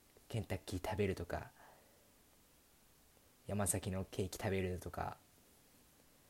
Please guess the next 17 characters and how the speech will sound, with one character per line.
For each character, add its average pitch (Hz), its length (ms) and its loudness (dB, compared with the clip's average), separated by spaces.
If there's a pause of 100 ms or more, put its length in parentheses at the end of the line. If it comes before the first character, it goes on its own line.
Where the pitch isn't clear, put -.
(460)
そ - 160 -2
の 123 60 6
よ 131 140 6
う 95 40 4
に 95 200 2 (440)
企 185 240 -8
業 135 240 6
も、 98 340 0 (1400)
う 113 40 0
ん、 104 160 0 (180)
何 117 220 4
に 143 80 6
も 143 120 4
な 143 140 2
か 127 80 0
っ 120 60 0 (140)
た 92 220 -4